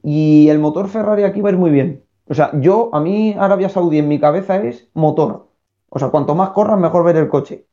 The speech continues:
Y la prueba está que Hamilton con el motor ese que tenía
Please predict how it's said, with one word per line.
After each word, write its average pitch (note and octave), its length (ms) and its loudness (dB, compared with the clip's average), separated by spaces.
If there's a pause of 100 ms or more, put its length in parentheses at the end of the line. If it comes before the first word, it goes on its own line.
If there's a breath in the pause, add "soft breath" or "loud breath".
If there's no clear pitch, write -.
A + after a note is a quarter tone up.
(140)
Y - 60 -16
la - 80 -2
prueba D3+ 200 2
está E3 260 -2
que D3 300 -2
Hamilton D#3 400 -2
con D#3 160 0
el C#3+ 60 0
motor D3 340 0
ese D3 200 -2
que D3+ 80 2
tenía D3 400 2